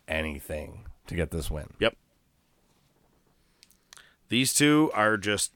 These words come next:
Speaker 2: my, it's the last two I wanna bring up, but I thought they would be fun to discuss. First, Hulk Hogan versus John Cena. We're talking your real American prime, Hulk
Speaker 1: Right.
Speaker 2: Hogan.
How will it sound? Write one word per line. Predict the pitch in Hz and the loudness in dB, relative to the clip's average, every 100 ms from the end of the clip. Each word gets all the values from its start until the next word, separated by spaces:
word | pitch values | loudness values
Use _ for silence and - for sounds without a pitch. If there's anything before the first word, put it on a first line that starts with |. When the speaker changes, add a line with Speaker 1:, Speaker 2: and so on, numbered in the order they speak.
| - | -6
Speaker 2:
my, | 95 90 | -4 -4
it's | 90 - | -6 -8
the | 92 | -2
last | 104 104 - | 2 2 0
two | 123 113 | 0 0
I | |
wanna | 110 107 | 2 0
bring | 104 104 | 0 2
up, | 113 - | 0 0
but | 92 | -4
I | 92 | -4
thought | - 101 104 | -2 -2 0
they | |
would | 101 95 | -2 -2
be | 98 | -6
fun | - 104 113 | -4 -4 -4
to | |
discuss. | 117 123 - 69 - - - _ _ _ _ _ _ - | -6 -6 -4 -8 -8 -10 -12 _ _ _ _ _ _ -4
First, | 113 76 - - _ _ _ _ _ _ _ - - - - - _ _ _ _ - | -2 -2 -8 -12 _ _ _ _ _ _ _ -20 -20 -20 -20 -20 _ _ _ _ 4
Hulk | 120 127 | 8 8
Hogan | 147 156 123 95 87 95 - _ _ _ | 10 8 8 2 -4 -10 -18 _ _ _
versus | - 71 78 69 | -10 -8 -8 -10
John | 73 76 87 | -8 -8 -8
Cena. | - 69 58 - - - _ _ _ _ _ _ _ _ _ _ _ _ _ _ _ _ _ _ - | -8 -10 -14 -20 -20 -20 _ _ _ _ _ _ _ _ _ _ _ _ _ _ _ _ _ _ -8
We're | 92 | 0
talking | 107 101 101 92 87 82 - - - | 2 2 2 -2 -4 -8 -14 -18 -8
your | - 131 | 0 2
real | 123 110 | 4 2
American | 104 92 85 - 73 71 _ - | 0 -2 -4 -8 -12 -12 _ -6
prime, | 98 78 58 55 - _ | -2 -2 -4 -12 -18 _
Hulk | - 85 98 | -8 -6 -4
Speaker 1:
Right. | 92 80 | -4 -6
Speaker 2:
Hogan. | 58 53 | -12 -18